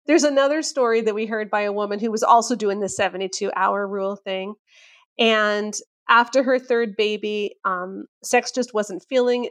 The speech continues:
as good. She was going through a lot of deconstruction of her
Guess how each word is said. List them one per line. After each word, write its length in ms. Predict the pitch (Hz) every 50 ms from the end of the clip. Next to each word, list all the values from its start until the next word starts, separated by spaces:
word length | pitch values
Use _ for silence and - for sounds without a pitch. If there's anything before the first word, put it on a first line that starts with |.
| -
as 180 | - 226 220 226
good. 420 | - - 226 220 214 214 214 214
She 160 | - - -
was 140 | 233 214 208
going 400 | - - 233 233 233 226 220 226 _ - -
through 180 | - - 226 220
a 40 | 214
lot 140 | 208 208 220
of 100 | 214 220
deconstruction 720 | - 220 214 - 226 214 - - 214 208 - - - 202
of 80 | 190 185 -
her 100 | 185